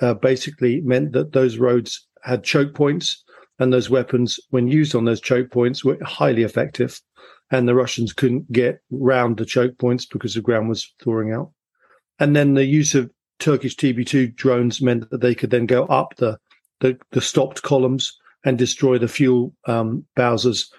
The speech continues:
which meant that the whole attack ground to a halt. And meanwhile, whenever they used, um, standard battle groups of infantry and tanks, they found themselves completely ablated by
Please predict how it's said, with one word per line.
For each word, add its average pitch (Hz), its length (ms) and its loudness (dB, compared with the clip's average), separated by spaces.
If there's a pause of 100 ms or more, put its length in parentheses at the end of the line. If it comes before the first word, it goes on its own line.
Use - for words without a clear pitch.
which 139 200 -2
meant 127 200 2
that 131 80 -4
the 127 120 -2
whole 120 360 0 (380)
attack 120 360 -2
ground 117 280 -2
to 120 120 0
a 107 40 -4
halt. 113 320 -4 (500)
And 139 120 4
meanwhile, 139 460 4
whenever 131 380 2
they 123 100 2
used, 120 500 0 (420)
um, 117 480 0
standard 123 440 0
battle 120 260 0
groups 117 400 -2
of 151 100 -2
infantry 117 460 0
and 107 100 -2
tanks, 120 520 -4 (260)
they 131 100 4
found 123 280 0
themselves 120 480 2
completely 127 500 0
ablated 113 600 0
by 110 280 2